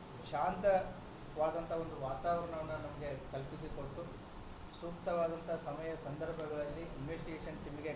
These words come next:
ಗೈಡ್ ಮಾಡಿ, so with lot of patience, ಯಾವುದೇ ರೀತಿಯಾದಂಥ ಪ್ರೆಷರ್ ನಮ್ಮ ಇನ್ವೆಸ್ಟಿಗೇಷನ್ ತಂಡದ ಮೇಲೆ ಬರದ ಹಾಗೆ, ಅದೇ ರೀತಿ ನಮ್ಮ ಪೊಲೀಸ್ ಇಲಾಖೆ ಹಿರಿಯ ಅಧಿಕಾರಿಗಳಾದಂಥ ಎ ಡಿ ಜಿ ಎಲ್ ಎನ್ ಓ ಹಿತೇಂದ್ರ ಸರ್ ಅವರಾಗಲಿ, ಮತ್ತು ಡಿ ಜಿ ಪಿ ಸರ್ ಆದಂಥ ಸಲೀಂ ಸರ್ ಅವರಾಗಲಿ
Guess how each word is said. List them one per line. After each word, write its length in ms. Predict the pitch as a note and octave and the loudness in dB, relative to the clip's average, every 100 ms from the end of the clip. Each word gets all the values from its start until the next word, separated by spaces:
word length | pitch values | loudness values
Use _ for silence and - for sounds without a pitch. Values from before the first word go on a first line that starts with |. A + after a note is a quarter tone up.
| - | -2
ಗೈಡ್ 220 | C3 D#3 D3+ | 0 0 0
ಮಾಡಿ, 280 | C#3+ C#3+ D#3+ - - - - - - - - | -2 -2 -4 -8 -8 -4 -2 -2 -4 -6 -2
so 80 | D#3+ | -2
with 240 | D#3+ - | -2 -2
lot 380 | C#3+ D3+ F3+ G3+ | 2 4 4 2
of 80 | G3 E3+ | 0 0
patience, 640 | D#3 D3+ B2+ - - - | -2 -2 -4 -6 -8 -6
ಯಾವುದೇ 260 | C3 C#3 F3 | -4 0 0
ರೀತಿಯಾದಂಥ 480 | E3+ E3+ E3 D#3+ D#3 | -2 -2 -2 -2 -6
ಪ್ರೆಷರ್ 520 | C3 C#3 C#3 E3 D3+ | -6 -6 -4 -4 -2
ನಮ್ಮ 180 | D3+ C#3+ | -2 -2
ಇನ್ವೆಸ್ಟಿಗೇಷನ್ 760 | C3 D#3 - D#3+ D3+ D#3 D3 | -4 -4 -4 -4 -4 -4 -4
ತಂಡದ 260 | C#3+ C#3 D3+ D3 | -2 0 0 0
ಮೇಲೆ 160 | D3 C#3+ | -2 -2
ಬರದ 380 | C3 C3 C#3+ E3 | -2 2 4 4
ಹಾಗೆ, 640 | D3 C3 D3+ D#3+ - - - - - | 4 2 -2 -6 -8 -10 -10 -8 -6
ಅದೇ 200 | C3 E3 | -2 0
ರೀತಿ 600 | F3 F3 F3+ F3+ F3+ - | 0 -2 -2 -2 -2 -4
ನಮ್ಮ 200 | D3 D3+ D#3 D3 - - - C#3 | -2 0 2 0 -4 -8 -8 -4
ಪೊಲೀಸ್ 480 | D#3 E3 - - D3 | -2 -4 -6 -8 -2
ಇಲಾಖೆ 340 | D3+ D3+ D#3+ | 0 2 0
ಹಿರಿಯ 220 | C#3 D3 | -4 0
ಅಧಿಕಾರಿಗಳಾದಂಥ 680 | D3+ C#3 C#3+ D3 D3 C#3+ C#3+ | 0 2 0 0 0 -2 -2
ಎ 100 | C#3+ | -4
ಡಿ 240 | C#3 C#3+ C#3+ | -6 -6 -6
ಜಿ 60 | |
ಎಲ್ 160 | C#3+ C#3+ | -4 -4
ಎನ್ 180 | C#3+ C#3+ | -4 -4
ಓ 120 | C#3+ C#3+ - - - | -4 -6 -10 -10 -8
ಹಿತೇಂದ್ರ 360 | C3 D#3+ E3 D#3 | -4 0 0 0
ಸರ್ 240 | D3 D3+ | 0 2
ಅವರಾಗಲಿ, 720 | C#3+ C#3+ C#3 D#3+ - - - | 2 2 0 -4 -8 -10 -6
ಮತ್ತು 280 | C#3 D3 C3+ | -4 -2 -4
ಡಿ 60 | C#3+ | -4
ಜಿ 180 | E3+ | -4
ಪಿ 140 | E3 D#3+ | -4 -4
ಸರ್ 180 | D#3 D3 | 0 0
ಆದಂಥ 320 | C#3+ C#3 C#3+ | 0 -4 -4
ಸಲೀಂ 180 | D#3 D#3+ | -4 -4
ಸರ್ 140 | D#3+ D3 | -2 -2
ಅವರಾಗಲಿ 420 | C#3+ C#3 C3+ | -2 -2 -4